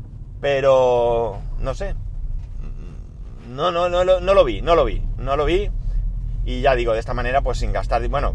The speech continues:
para no mentir, gastando doce euros y algo que me ha costado el cable, pues probablemente pueda utilizar de manera legal incluso, porque podría comprar una licencia, que creo que puedo acceder a comprar una licencia de,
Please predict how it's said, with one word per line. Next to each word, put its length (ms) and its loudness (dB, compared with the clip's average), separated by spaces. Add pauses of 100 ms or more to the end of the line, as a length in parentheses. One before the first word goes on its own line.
para 120 2
no 120 0
mentir, 320 -2
gastando 420 0
doce 420 2
euros 540 2
y 80 -2
algo 240 0
que 80 -6
me 80 -4
ha 60 -6
costado 260 0
el 60 -4
cable, 400 0 (800)
pues 120 0
probablemente 460 0
pueda 300 0
utilizar 640 -2 (160)
de 100 -2
manera 300 -2
legal 260 -2
incluso, 480 -4
porque 500 -8 (1200)
podría 320 -2
comprar 400 -6
una 120 -8
licencia, 440 -10
que 100 -12
creo 180 -4
que 80 -8
puedo 160 -4
acceder 260 -4
a 40 -4
comprar 240 -8
una 120 -10
licencia 440 -10
de, 400 -8